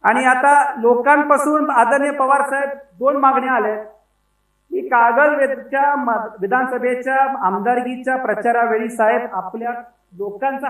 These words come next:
हक्काची मागणी आहे की तीन सभा पाहिजे. कागल, गडिंग्लज, उत्तूरला आपल्या तीन सभा लागणार, लागणार का नाही? <coughs> लागला का नाही? हात वरती करा. आणि आदरणीय जयंत पाटील साहेब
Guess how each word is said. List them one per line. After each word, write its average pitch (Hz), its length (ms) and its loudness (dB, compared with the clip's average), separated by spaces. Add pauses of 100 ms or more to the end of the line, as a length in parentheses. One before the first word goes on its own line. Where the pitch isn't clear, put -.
हक्काची 254 400 -8
मागणी 226 300 -4
आहे 240 100 -10
की 247 120 -14
तीन 254 400 -6
सभा 196 140 -4
पाहिजे. 165 340 -8
कागल, 220 720 -4
गडिंग्लज, 233 420 -4
उत्तूरला 208 600 -4 (680)
आपल्या 277 380 0 (120)
तीन 302 200 -2
सभा 294 320 4
लागणार, 262 600 4
लागणार 269 300 6
का 339 120 6
नाही? 320 240 6
<coughs> - 1160 -4
लागला 285 380 8
का 339 60 10
नाही? 330 140 8
हात 330 180 10
वरती 320 160 2
करा. 285 420 4 (1700)
आणि 254 220 -6
आदरणीय 285 640 -6
जयंत 262 380 -2
पाटील 277 240 -4
साहेब 269 260 -6